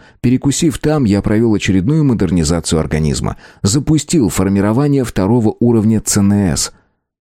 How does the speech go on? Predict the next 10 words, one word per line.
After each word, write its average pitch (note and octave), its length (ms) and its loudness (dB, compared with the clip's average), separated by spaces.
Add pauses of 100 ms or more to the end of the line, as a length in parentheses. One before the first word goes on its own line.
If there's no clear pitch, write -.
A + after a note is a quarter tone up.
(240)
и C#3 80 0
засел E3 360 0
вместе A#2 440 0
с - 100 -4
Родионом C#3 520 0
за D#2 160 -2
карты F2 320 -2
местности. - 680 -4 (220)
Предстояло C#3+ 540 0
решить, D#3+ 540 0